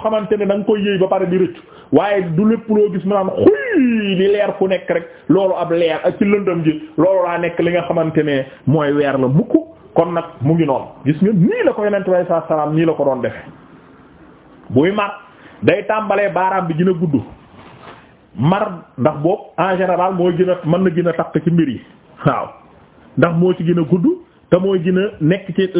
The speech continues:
moom lay gën a jàppee waaw ak ibham dégg yooyu, yooyu yëpp après mu daal di leen mar moom yonent bi alayhi salaatu wassalaam. Léegi nag quant à barke bi wax ci yeneen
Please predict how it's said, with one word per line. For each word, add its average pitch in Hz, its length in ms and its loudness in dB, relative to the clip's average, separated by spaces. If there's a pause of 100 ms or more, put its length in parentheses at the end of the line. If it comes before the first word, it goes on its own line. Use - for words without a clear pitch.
(100)
moom 185 220 0
lay 180 140 2
gën 175 160 -2
a 175 80 -2
jàppee - 320 -4 (480)
waaw 131 280 0
ak - 180 -2
ibham 160 420 0
dégg 151 180 -2
yooyu, 151 220 2
yooyu 160 240 2
yëpp 170 80 -16 (240)
après 156 320 -2
mu 151 100 0
daal 151 220 -2
di 139 80 -2
leen 143 180 0 (280)
mar 160 380 0 (220)
moom 147 280 2
yonent 147 340 0
bi 139 340 0 (160)
alayhi 135 580 0 (240)
salaatu 135 540 0 (240)
wassalaam. 113 600 -2 (100)
Léegi 170 280 0
nag 226 200 -6
quant 269 300 -2
à 190 100 -2
barke 190 340 -4
bi 170 120 2
wax 170 240 0 (500)
ci 196 100 6
yeneen 202 240 0